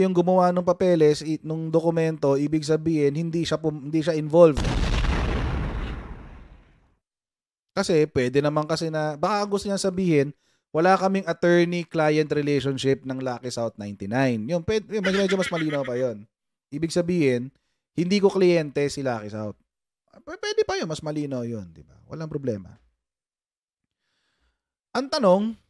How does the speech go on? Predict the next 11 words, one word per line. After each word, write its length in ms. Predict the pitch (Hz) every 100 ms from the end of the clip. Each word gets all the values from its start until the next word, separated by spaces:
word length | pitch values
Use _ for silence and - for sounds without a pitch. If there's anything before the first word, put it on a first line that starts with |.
| _ _ _ _ _ _ _ _ _ _ _ _ -
is, 560 | 254 220 - - -
kung 160 | - 185
hindi, 320 | 208 254 247 240
kung 160 | 240
hindi 160 | 233 254
mo 80 | 254
kliyente 400 | 254 254 240 240
si 160 | 226
Lucky 240 | 226 220 233
South, 320 | 175 143 165
bakit 320 | - 262 349